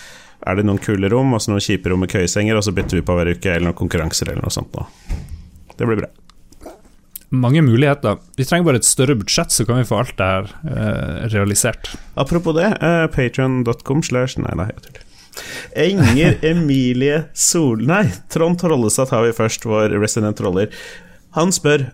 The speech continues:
Speaker 1: hva blir Podgate, og hvorfor er Lolbua involvert?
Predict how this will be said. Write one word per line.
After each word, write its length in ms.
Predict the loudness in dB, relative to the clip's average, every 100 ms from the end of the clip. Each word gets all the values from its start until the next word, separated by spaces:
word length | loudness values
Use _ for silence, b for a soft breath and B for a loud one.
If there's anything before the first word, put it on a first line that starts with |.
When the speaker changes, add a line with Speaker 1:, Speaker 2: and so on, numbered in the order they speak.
| -4
Speaker 1:
hva 240 | 0 2 2
blir 300 | 2 2 0
Podgate, 600 | -2 0 2 0 -2 -8 -14 -2
og 240 | -2 0
hvorfor 460 | 0 0 0 -2 -2 -2
er 240 | 0 0
Lolbua 600 | 0 0 0 0 0 0 0
involvert? 840 | 0 0 0 0 -2 -4 -6 -6